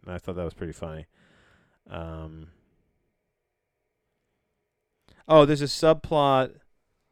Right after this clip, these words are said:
about, oh, this is what, <sighs> this is what I thought one of the reasons, like, uh, so Do-, the Dogs in Space is the name of the band because of the Soviets had launched the Sputnik, uh, whatever, te-, uh,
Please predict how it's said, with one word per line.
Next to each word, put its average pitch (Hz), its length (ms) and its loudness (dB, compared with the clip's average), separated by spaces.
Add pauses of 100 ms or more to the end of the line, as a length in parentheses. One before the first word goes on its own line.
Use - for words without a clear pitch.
(420)
about, 110 580 -6 (340)
oh, 117 140 -12
this 143 220 -14
is 160 160 -10
what, 127 260 -6 (460)
<sighs> - 440 -20
this 139 220 -14
is 127 180 -10
what 107 180 -10
I - 20 -12
thought 104 260 -6
one 110 160 -6
of 104 60 -8
the 98 80 -8
reasons, 101 320 -8
like, 98 200 -10
uh, 98 260 -8
so 113 180 -12
Do-, 123 320 -6
the 120 80 -12
Dogs 139 340 0
in 127 60 -14
Space 123 260 -4
is 110 100 -6
the 110 60 -6
name 110 160 -4
of 104 60 -8
the 101 60 -2
band 107 400 -2
because 101 340 -4
of 92 100 -10
the 98 160 -6
Soviets 120 540 0
had 104 80 -6
launched 101 280 -8
the 95 60 -18
Sputnik, 110 540 -12 (240)
uh, 90 420 -12 (220)
whatever, 92 400 -12 (220)
te-, - 380 -20
uh, 92 160 -14